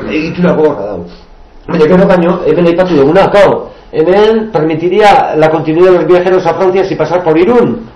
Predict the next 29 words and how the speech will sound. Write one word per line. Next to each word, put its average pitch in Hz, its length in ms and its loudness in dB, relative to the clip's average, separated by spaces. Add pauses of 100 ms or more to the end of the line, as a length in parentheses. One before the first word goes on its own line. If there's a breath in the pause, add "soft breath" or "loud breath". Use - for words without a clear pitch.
(440 loud breath)
Eta 143 220 -2
orduan, 180 180 2
claro, 233 300 4
hostia, - 460 0
eh, 160 120 0
udala 170 380 2
bera, 175 200 2
pesoe 160 280 -2
eta 117 120 -2
Santano 117 520 -2
dira, 110 220 -2
protazato, 127 640 -4
ikusi 147 320 -6
dute 151 180 -4
arriskuan, 165 640 -4 (380 loud breath)
ostia, - 240 -2
ba, 127 180 4
Irun 156 240 0
aber, 151 340 2
a, 143 300 0
H 151 160 -2
T-ren 147 320 0
mapan 151 560 0
kokatuko 151 540 0
den 165 200 2
etorkizunean, 151 640 -2
eta 127 120 -6
beraiek 151 340 -2
horre-, 156 240 -2